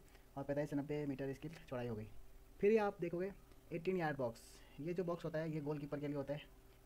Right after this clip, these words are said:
इसके अंदर goalkeeper इसके अंदर रहते हुए अपने हाथ से goalkeeper गोल को, ball को पकड़ सकता है। तो ये eighteen yard का होता है। इसमें सोलह पॉइंट पाँच मीटर इसकी length होती है, लंबाई चौड़ाई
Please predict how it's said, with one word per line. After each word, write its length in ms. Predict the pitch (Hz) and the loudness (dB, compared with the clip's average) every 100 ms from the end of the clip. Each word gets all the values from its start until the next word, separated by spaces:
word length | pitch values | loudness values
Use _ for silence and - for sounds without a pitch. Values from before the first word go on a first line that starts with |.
| 160 | -6
इसके 120 | 170 | -2
अंदर 120 | 165 | 0
goalkeeper 640 | 147 147 156 143 - 160 | 0 -2 -6 -8 -6 -4
इसके 200 | 160 - | -4 -2
अंदर 160 | 156 160 | 0 0
रहते 180 | 143 143 | 0 -2
हुए 160 | 165 - - | -4 -6 -10
अपने 180 | - 139 | -8 -4
हाथ 140 | 143 | -4
से 140 | 143 | -4
goalkeeper 380 | 143 139 139 151 - | -4 -4 -4 -8 -8
गोल 200 | 113 131 143 | -6 -4 -4
को, 100 | 151 - | -6 -8
ball 180 | 135 139 | -6 -6
को 80 | 143 | -4
पकड़ 200 | 131 131 | -4 -4
सकता 220 | 131 135 | -4 -6
है। 100 | 160 - - - - - - - - - - - | -6 -10 -20 -20 -20 -20 -20 -20 -20 -20 -10 4
तो 60 | |
ये 60 | 180 | 4
eighteen 240 | 180 190 | 6 4
yard 220 | 180 160 165 - - | 4 2 0 -8 -2
का 60 | |
होता 200 | 156 139 | 0 2
है। 180 | 156 165 165 | 2 0 -4
इसमें 260 | - 175 180 - - - - | -4 -4 -4 -10 -20 -18 -4
सोलह 300 | 156 175 185 | 2 2 4
पॉइंट 280 | 170 170 | 2 2
पाँच 180 | 160 160 | 2 2
मीटर 300 | 156 160 165 | 2 0 -2
इसकी 280 | 151 - 180 - - - | -4 -4 -4 -4 -12 -2
length 180 | 139 147 | 0 0
होती 200 | 143 151 | -2 -4
है, 60 | 170 - - - - - 135 | -6 -12 -18 -20 -20 -12 -4
लंबाई 260 | 127 139 160 - - - - - - - - - | 0 0 -2 -10 -20 -20 -20 -20 -20 -20 -16 -6
चौड़ाई 340 | 135 151 160 | -2 0 -2